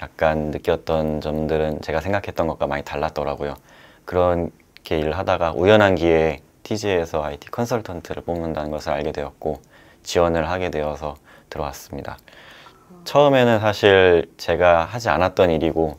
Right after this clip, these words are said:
처음 해보는 일이기 때문에 잘할 수 있을까라는 걱정이 들었는데 이전에 일했던 회사가 아이티 회사이기도 했어서 거기서 배웠었던 기본적인 아이티 지식들이나 그리고 기획 업무들에 관해서 약간의 지식이 있어서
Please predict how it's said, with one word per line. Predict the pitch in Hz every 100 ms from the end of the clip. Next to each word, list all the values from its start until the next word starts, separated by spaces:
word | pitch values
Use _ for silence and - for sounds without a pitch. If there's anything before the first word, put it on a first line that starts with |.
| -
처음 | - 135 120
해보는 | 107 95 87
일이기 | 78 80 80
때문에 | 80 87 87 76 73
잘할 | - - 92
수 | 101
있을까라는 | 82 - 85 87 82 80
걱정이 | 76 87 82
들었는데 | 76 76 76 78 76 - - - -
이전에 | 95 98 127 123
일했던 | 92 92 - 87 85
회사가 | 90 98 90 85 80 -
아이티 | - 95 -
회사이기도 | 104 95 87 78 78
했어서 | 78 - 73 85 73 - - - _ _ _ -
거기서 | 85 82 82 82 80
배웠었던 | 82 82 78 - 104 123 123 - - _ _ _
기본적인 | - - 101 98 90 85
아이티 | 76 76 -
지식들이나 | 80 80 - - 78 78 76 - _ _
그리고 | - 78 76 76 73 73 _ _
기획 | - 101 98
업무들에 | 85 80 82 80 78 73
관해서 | 76 76 73 76 -
약간의 | 73 80 78
지식이 | 73 76 71 69
있어서 | - 73 -